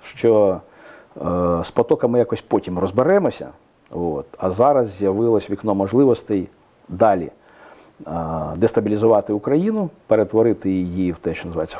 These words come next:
failed state, те, про що, мовляв, е, друг Владімір говорив, другу Джорджу ще в дві тисячі восьмому році на саміті нато Бухарестському. І що Росія не перестає твердити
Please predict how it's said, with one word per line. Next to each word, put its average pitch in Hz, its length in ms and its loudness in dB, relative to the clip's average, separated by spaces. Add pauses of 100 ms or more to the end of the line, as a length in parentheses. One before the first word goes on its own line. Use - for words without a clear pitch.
failed 76 400 -4
state, 220 380 0
те, - 100 -8
про - 200 -14
що, - 140 -10
мовляв, 151 540 -8 (520)
е, - 40 -6 (460)
друг 110 220 4
Владімір 95 520 0 (100)
говорив, 80 640 -8
другу 92 300 2
Джорджу 87 520 -2 (200)
ще - 320 -10
в 67 60 -12
дві 82 120 -14
тисячі - 280 -8
восьмому 71 420 -6
році - 220 -12
на 73 100 -12
саміті - 400 -12
нато 147 320 -4 (400)
Бухарестському. - 580 -4 (1120)
І 107 200 4
що 107 300 2
Росія 95 580 -2
не 92 240 0
перестає 87 560 0
твердити 78 640 -4